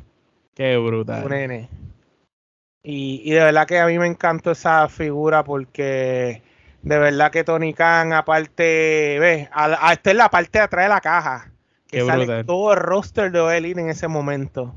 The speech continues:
Speaker 1: Qué brutal.
Speaker 2: Haciéndole la me-, en memoria de Brody Lee, de Brody Lee.
Speaker 1: No, no, eso es una pieza de colección para uno
Speaker 2: Ve,
Speaker 1: tenerla
Speaker 2: ve que,
Speaker 1: en una
Speaker 2: ve,
Speaker 1: esquina.
Speaker 2: si tú ves el lado, tiene el campeonato de T N T. Yo no sabía ese detalle,
Speaker 1: Sí,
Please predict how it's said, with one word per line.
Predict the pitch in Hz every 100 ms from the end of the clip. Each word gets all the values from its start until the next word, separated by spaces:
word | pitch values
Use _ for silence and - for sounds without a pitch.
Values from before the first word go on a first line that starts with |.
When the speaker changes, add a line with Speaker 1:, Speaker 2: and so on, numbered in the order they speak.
| -
Speaker 1:
Qué | 135 123
brutal. | 127 127 117 110 107
Speaker 2:
Haciéndole | 147 - 151 156 156 160
la | 160
me-, | 160 156
en | 156 147
memoria | 147 147 151 160
de |
Brody | 156 156 156 143
Lee, | 139
de | 143 147
Brody | 147 147 139
Lee. | 131 127 - - - _ _ _ _ _ _ _ _ _ _ _ 185
Speaker 1:
No, | 208
no, | 196
eso | 175 208
es | 208
una | 208
pieza | 196 180 185
de |
colección | 190 170 160 147
para | 147 139
uno | 156
Speaker 2:
Ve, | 165
Speaker 1:
tenerla | 156 190 160 143 139
Speaker 2:
ve | 208 170
que, | 135
Speaker 1:
en |
una | 131 131
Speaker 2:
ve, | 190
Speaker 1:
esquina. | 127 170
Speaker 2:
si | - 208
tú | 196 196
ves | 226 -
el | 233 233
lado, | 233 208
tiene | 208 175
el | 190
campeonato | 208 208 214 185 175 190
de | 202
T | 190
N | 180 156
T. | 175 147
Yo | 143
no | 160
sabía | 160 170 175
ese | 160
detalle, | 170 147 156
Speaker 1:
Sí, | 156